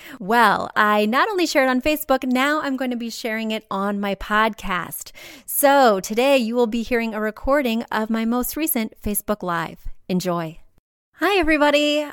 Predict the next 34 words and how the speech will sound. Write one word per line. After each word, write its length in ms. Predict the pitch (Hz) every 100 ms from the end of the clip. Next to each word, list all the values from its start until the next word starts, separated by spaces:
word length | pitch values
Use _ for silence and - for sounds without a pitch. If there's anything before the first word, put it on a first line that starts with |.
| -
I 120 | 254
was 260 | 277 254 220
just 400 | 247 247 - -
live 640 | 165 175 208 185 165 165 165
and 160 | 190 180
experienced 600 | 180 - 214 214 190 -
some 100 | 165
difficult, 560 | - - - 196 - - -
<laughs> 200 | _ -
oh 720 | - - - - - - 185 226
my 140 | 175 -
gosh. 400 | 160 151 - - - - - 285 262
I'm 100 | 285
not 140 | 403 605
only 180 | 494 320
having 320 | 262 214 208
technical 540 | - 208 - 202 - 160
difficulties 600 | - - 160 - - -
today, 340 | - - - -
I 120 | 196
may 200 | 202 220
be 180 | 226 226
having 360 | 208 165 170 165
mental 420 | - 175 160 - -
difficulties. 720 | 151 - - - - - - - - - -
Let 120 | 359
me 60 | 427
explain 540 | - - 208 190 156
why. 240 | - - - _ _ - - -
I 140 | 269 311
have 320 | 370 359 262 -
international 680 | 233 240 214 196 - 190 180
guests 580 | 156 160 - - - -
coming 680 | - 214 185 151 147 165